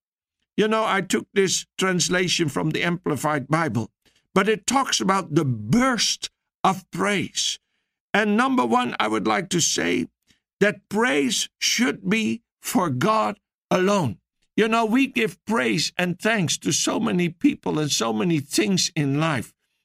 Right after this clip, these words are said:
And it's good to honor those that helped us and those that work hard and those that did their best for us. Even in church,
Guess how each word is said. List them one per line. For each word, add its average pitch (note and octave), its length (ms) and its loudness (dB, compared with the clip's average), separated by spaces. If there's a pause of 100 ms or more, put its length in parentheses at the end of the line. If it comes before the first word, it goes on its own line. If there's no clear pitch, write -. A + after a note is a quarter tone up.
(180)
And A3 140 0
it's F3+ 200 0
good F3+ 300 0
to F3+ 160 -4
honor D3 460 -2 (320)
those E3 380 2
that D#3 180 0
helped F3 440 -2
us B2 300 -4 (320)
and E3 180 2
those F#3+ 300 2
that D3+ 160 0
work E3 380 0
hard C3 340 -2 (380)
and E3 180 0
those F#3 320 2
that E3 260 -2 (240)
did F#3 220 4
their E3 160 0
best D#3+ 400 -2
for - 180 -4
us. C3+ 360 -4 (280)
Even G#3 300 2
in G#3 160 2
church, A#3 580 -2